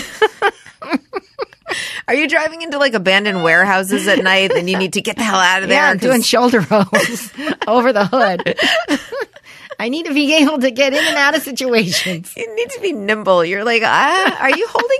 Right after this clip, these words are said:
Speaker 2: up banks? What are you doing?" Like,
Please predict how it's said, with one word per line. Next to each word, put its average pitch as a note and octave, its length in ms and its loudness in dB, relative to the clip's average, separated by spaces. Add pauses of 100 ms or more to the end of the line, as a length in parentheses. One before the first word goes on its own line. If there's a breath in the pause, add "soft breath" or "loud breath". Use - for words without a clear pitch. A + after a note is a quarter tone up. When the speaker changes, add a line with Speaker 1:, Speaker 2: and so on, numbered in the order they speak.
Speaker 2:
up - 180 -8
banks? F3 440 -4
What C#4+ 260 -2
are F#4 140 0
you G#4 180 0
doing?" B3+ 520 2 (920 loud breath)
Like, - 760 -6